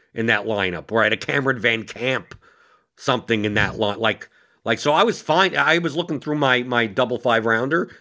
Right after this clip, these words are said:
and most of them were fine. I did land in,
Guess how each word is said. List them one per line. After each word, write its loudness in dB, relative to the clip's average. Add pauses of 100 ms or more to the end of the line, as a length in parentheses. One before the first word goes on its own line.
(240)
and -2
most 2
of 4
them 2
were 0
fine. 0
I 2
did 2
land 2
in, -6